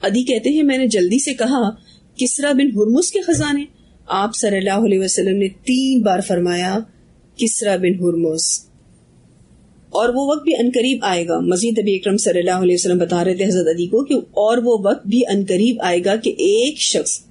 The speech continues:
صدقہ وصول کرنے والے کو تلاش کرے گا مگر کسی کو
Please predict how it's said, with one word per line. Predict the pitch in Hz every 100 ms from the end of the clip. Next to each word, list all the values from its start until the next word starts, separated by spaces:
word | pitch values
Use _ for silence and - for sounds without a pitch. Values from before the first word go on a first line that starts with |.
| - -
صدقہ | - - 220 233 247 254
وصول | 240 202 233 226
کرنے | 208 190 202
والے | 180 196
کو | 196 202
تلاش | 185 165 170 -
کرے | 190 196 226
گا |
مگر | 202 185 196 220 -
کسی | 214 - 254 247
کو | - 226 226